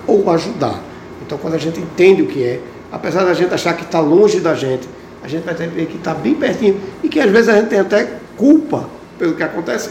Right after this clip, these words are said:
ou pode somar e nem sabe que é tão importante somar. Tô dizendo isso por quê? Eu tô com uma professora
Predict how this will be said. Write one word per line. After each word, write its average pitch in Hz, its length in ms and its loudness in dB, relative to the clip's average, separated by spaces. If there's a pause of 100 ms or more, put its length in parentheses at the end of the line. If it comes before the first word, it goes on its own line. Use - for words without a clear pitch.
ou - 180 0
pode 247 320 0
somar 196 760 0 (420)
e 180 80 -2
nem 226 160 2
sabe 190 300 -2
que 180 80 0
é - 20 -2
tão 180 140 4
importante 170 480 0
somar. 147 340 -6 (280)
Tô 359 100 -4
dizendo 277 200 2
isso - 120 -4
por 330 140 0
quê? 113 200 0 (240)
Eu - 80 -6
tô 294 120 -2
com 311 100 -2
uma 294 60 0
professora 302 680 0